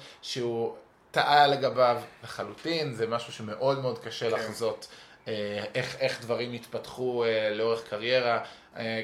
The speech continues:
Speaker 1: גם, אה, אם מישהו, אה, העדיף את טייטום על פולץ, אני לא חושב שמישהו חשב בכלל באיזושהי צורה ש-
Speaker 2: כן, אני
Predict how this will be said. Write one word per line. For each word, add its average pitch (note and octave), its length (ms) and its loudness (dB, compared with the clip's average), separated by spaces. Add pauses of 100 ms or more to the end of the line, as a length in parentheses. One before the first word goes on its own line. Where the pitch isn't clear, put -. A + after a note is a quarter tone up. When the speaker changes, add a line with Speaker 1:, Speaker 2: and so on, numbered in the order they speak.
Speaker 1:
גם, D3+ 260 6
אה, - 640 -8
אם B2 80 -6
מישהו, C3+ 500 0
אה, - 40 2 (420)
העדיף A2+ 380 0
את A#2+ 100 -8
טייטום C#3+ 400 0
על A#2+ 120 0
פולץ, C#3+ 380 2
אני A#2 80 -2
לא C3+ 60 0
חושב - 140 -8
שמישהו B2 380 -8
חשב C#3 440 2 (140)
בכלל A#2 540 2 (360)
באיזושהי A#2 420 2
צורה A2 420 0 (280)
ש- - 320 -6
Speaker 2:
כן, B2 380 0
אני D#3+ 500 -2